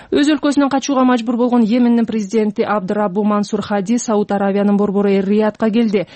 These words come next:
Шаршемби күнү ал шиит козголоңчуларынан жашынып, өлкө түштүгүндөгү порттук шаар Аденге барган болчу. Хади шемби күнү Египеттин Шарм-эль-Шейх шаарында өтө турган Араб, а, мамлекеттер лигасынын саммитине катышат.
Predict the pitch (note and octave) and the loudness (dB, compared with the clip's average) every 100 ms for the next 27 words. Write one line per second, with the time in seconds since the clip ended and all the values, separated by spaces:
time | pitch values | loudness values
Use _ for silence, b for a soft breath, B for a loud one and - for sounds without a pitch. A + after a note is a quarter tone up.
0 | B B - A#3+ - A#3 G#3 A3 A3 G3 | B B -4 -2 0 0 2 2 2 0
1 | - G#3 G3+ G3 G#3 G3 G3+ G3 G3 G3+ | -2 -2 -4 -4 -6 -2 0 -2 0 -2
2 | F#3+ G3+ F#3+ G3 G3+ A3 G#3 G#3 G3 G3+ | 0 0 0 0 0 0 0 0 0 -2
3 | - G#3 G3 F#3+ F#3+ F#3+ G3 G#3 F#3+ - | -2 0 0 2 0 0 0 -2 -4 -2
4 | G3+ - - G#3 G3+ G3+ B B B F#3+ | -6 -4 -6 -2 -2 -4 B B B -2
5 | G#3+ G3+ G3 G3 G#3 G#3 A3+ - G3 F3+ | 0 0 0 0 0 0 -2 0 -2 -4
6 | - A3 G3 A3 A#3+ - - G#3 F#3+ G3 | -8 -4 -2 -2 -2 -4 -4 -2 -2 0
7 | G#3 A3 G3 G3 F#3 G3 - G3 - G#3 | 2 2 0 -2 -2 -6 -2 -2 0 -2
8 | G3+ G3 - A3 G#3 - B B - G3 | -2 -4 -2 0 0 -2 B B -4 -2
9 | F#3+ F#3+ F#3 F#3 F#3 F#3+ F#3+ G3 F#3+ - | 0 -2 -2 -2 -2 -2 0 -2 -4 -8
10 | - - F#3+ G3 F#3+ G3 F#3+ G3 G3 F#3+ | -10 -4 0 2 2 -2 -4 -2 0 -2
11 | - F#3+ - G3 F#3+ G#3+ G#3+ A3 C#4 C4+ | -2 -2 0 0 0 0 -2 -2 0 -2